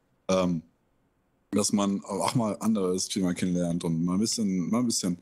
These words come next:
schnacken kann. Und, äh, das finde ich ganz cool. Sowas schweißt auch oder, oder zieht auch wieder so ein bisschen die deutsche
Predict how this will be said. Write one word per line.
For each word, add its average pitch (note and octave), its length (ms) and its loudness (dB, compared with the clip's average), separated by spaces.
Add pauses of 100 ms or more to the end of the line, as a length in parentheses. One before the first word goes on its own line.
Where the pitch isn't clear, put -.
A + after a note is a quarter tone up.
(140)
schnacken A2 600 0
kann. G2+ 320 -2 (800)
Und, F#2+ 420 2
äh, F2 360 2 (1160)
das A2 180 0
finde D3 160 4
ich - 80 -2
ganz E2+ 320 0
cool. F2+ 240 0
Sowas B2 360 2
schweißt A2+ 420 2
auch G2 160 0
oder, G2 260 4
oder F#2+ 240 2 (240)
zieht C3 240 4
auch A#2 120 0
wieder B2 180 4
so G#2+ 80 2
ein G#2 60 2
bisschen G#2+ 300 2
die F#2+ 100 2
deutsche F#2 380 0